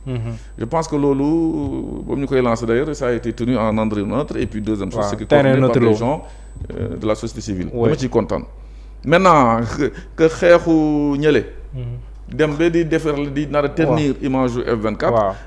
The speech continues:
Speaker 2: Nañu xeex seen xeex quoi. Mais
Speaker 1: Mais
Speaker 2: bu ñu ñëw ba F vingt-quatre ñu ko def,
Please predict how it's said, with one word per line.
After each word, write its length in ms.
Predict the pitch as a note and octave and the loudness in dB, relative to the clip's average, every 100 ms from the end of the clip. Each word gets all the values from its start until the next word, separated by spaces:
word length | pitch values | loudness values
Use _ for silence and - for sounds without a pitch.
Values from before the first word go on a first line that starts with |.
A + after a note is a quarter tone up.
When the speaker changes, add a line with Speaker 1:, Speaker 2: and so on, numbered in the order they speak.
| - | -6
Speaker 2:
Nañu 160 | E3 G#3+ | -4 -2
xeex 200 | G3 D3+ | -2 -2
seen 140 | C#3+ | -4
xeex 180 | C3 C3+ | -2 -4
quoi. 220 | - G#2 - | -2 -4 -2
Mais 100 | - | -2
Speaker 1:
Mais 80 | D3 | -2
Speaker 2:
bu 60 | |
ñu 100 | F#3+ | -2
ñëw 160 | F#3 D#3 | -2 0
ba 100 | D3 E3 | 0 0
F 40 | C#3 | 0
vingt-quatre 300 | C3+ B2 A#2+ | -2 2 4
ñu 80 | B2 | 4
ko 80 | A2+ | 2
def, 120 | G2+ | 0